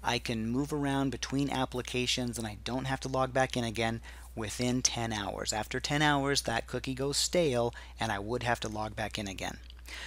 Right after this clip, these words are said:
So this is the balance between security and convenience,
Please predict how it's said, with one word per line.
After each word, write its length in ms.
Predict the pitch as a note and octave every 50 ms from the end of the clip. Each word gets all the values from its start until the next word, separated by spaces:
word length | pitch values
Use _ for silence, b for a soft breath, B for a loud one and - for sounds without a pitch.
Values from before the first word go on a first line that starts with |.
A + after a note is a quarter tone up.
| B B
So 180 | - - B2+
this 360 | A#2+ A2+ A#2+ F3+ A3+ A3+ - -
is 420 | F3+ E3+ E3 E3 E3 - - - - - - - - - - - - - - -
the 280 | - D3 A#2+ C3 C3+ C3
balance 560 | A#2 G#2+ - B2+ B2 C#3+ D3 D3 C#3+ B2+ -
between 400 | - C3 - - - B2+ A#2 A2+
security 880 | A2 - - G#2+ - - - - C#3+ D3 D3+ D3+ D3+ D#3 D#3 D#3 D#3 B B B B B B - -
and 240 | A#2 A#2 B2 A#2+
convenience, 880 | - - A#2+ A#2 A2 G2+ G2 G#2+ G#2+ G#2 G2 - - - - - - -